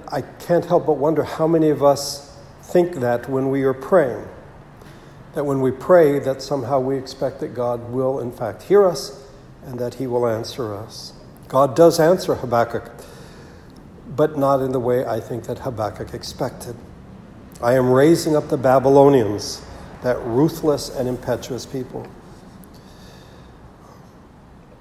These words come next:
If you go back to chapter one,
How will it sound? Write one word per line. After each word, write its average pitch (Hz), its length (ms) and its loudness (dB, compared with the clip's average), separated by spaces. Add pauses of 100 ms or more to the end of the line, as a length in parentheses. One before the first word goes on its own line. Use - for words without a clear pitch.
(1040)
If 185 240 4
you 160 100 -2
go 151 200 0
back 170 260 2
to 143 100 -4
chapter - 380 -4
one, 123 420 -2